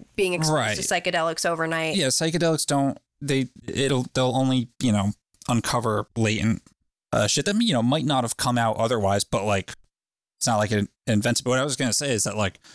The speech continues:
Speaker 2: if I accidentally got addicted to opiates, I'd definitely go do some fucking Ibogaine and, you know, exercise the demons. But I'm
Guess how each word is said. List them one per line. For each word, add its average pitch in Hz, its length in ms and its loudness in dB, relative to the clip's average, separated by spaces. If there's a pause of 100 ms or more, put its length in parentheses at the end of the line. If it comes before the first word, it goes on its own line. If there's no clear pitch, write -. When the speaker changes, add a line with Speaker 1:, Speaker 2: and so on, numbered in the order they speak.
(100)
Speaker 2:
if 131 100 -2
I 139 100 0
accidentally 117 520 0
got 101 160 0
addicted 98 400 -4
to 98 60 -2
opiates, 98 380 0
I'd 98 160 -2 (120)
definitely 120 320 2
go 98 160 2
do 95 160 0
some - 160 -2
fucking 101 260 -2
Ibogaine 98 500 0
and, 92 160 2 (340)
you 110 120 2
know, 92 220 2
exercise 101 460 -2
the 98 80 -6
demons. 92 420 0 (320)
But 202 80 -2
I'm 190 160 0